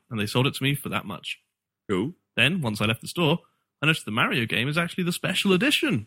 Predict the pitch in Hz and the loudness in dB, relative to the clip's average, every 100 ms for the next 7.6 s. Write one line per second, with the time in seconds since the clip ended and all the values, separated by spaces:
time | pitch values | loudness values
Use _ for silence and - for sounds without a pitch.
0 | - 175 190 233 294 - 131 - 151 - | 0 2 4 2 0 -4 -4 -2 -2 0
1 | 190 233 269 123 160 180 214 320 294 - | 0 0 0 0 0 2 0 0 -2 -2
2 | - - _ _ _ _ _ _ 156 135 | -6 -20 _ _ _ _ _ _ 2 6
3 | 156 123 190 123 180 175 175 156 147 147 | 6 4 4 4 2 2 0 2 2 2
4 | 147 170 - - 247 127 117 107 104 135 | 2 0 -2 -4 -4 -4 -6 -2 2 2
5 | 165 277 392 - 254 - - - _ - | 0 -6 -10 -2 2 2 2 -2 _ -6
6 | - 107 - 185 185 185 196 139 156 180 | 0 2 4 2 2 0 2 4 4 6
7 | 180 208 254 330 - 110 | 4 4 2 0 0 0